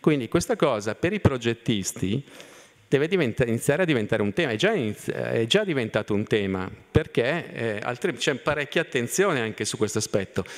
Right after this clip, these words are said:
che è un aspetto anche che è legato a come viene recepita la mobilità elettrica. Se tu crei una roba che dà fastidio in maniera evidente, è chiaro che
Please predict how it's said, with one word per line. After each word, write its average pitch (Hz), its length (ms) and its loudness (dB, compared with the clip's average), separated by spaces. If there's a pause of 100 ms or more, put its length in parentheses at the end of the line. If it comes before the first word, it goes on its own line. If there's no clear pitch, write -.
(180)
che 220 120 2
è 247 40 2
un 226 80 4
aspetto 208 360 0
anche 151 260 2
che 139 340 0
è 156 120 2
legato 160 640 0
a 135 180 -4
come 202 240 0
viene 143 220 0
recepita 185 460 -2
la 165 60 0
mobilità 120 340 0
elettrica. 107 520 -2
Se 131 140 -4
tu 262 120 -4
crei 247 180 0
una 135 160 0
roba 131 300 -2
che 117 140 -6
dà 123 160 0
fastidio 101 1000 -4
in 104 120 -4
maniera 107 500 -4 (420)
evidente, 113 840 -2
è 143 120 -6
chiaro 180 380 0
che 120 340 -2